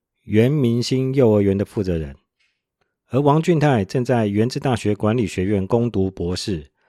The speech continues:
他的研究议题也是跟幼儿园的经营与策略方面相关的主题有关。两位好，先跟我们的听众打一声招呼，并且顺便介绍一下你们自己。我们先请吕朝辉，朝辉兄。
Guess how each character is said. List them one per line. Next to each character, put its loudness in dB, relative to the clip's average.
他 0
的 4
研 2
究 4
议 -2
题 -8
也 -4
是 -4
跟 0
幼 6
儿 4
园 2
的 0
经 -2
营 -2
与 -8
策 2
略 4
方 -2
面 0
相 -4
关 0
的 2
主 -8
题 -6
有 -6
关。 -8
两 0
位 4
好， 0
先 -6
跟 0
我 0
们 -2
的 -4
听 -4
众 0
打 -4
一 -2
声 -2
招 0
呼， -2
并 2
且 2
顺 0
便 2
介 2
绍 2
一 -2
下 2
你 0
们 -4
自 -2
己。 -14
我 2
们 4
先 2
请 0
吕 2
朝 0
辉， 4
朝 0
辉 2
兄。 0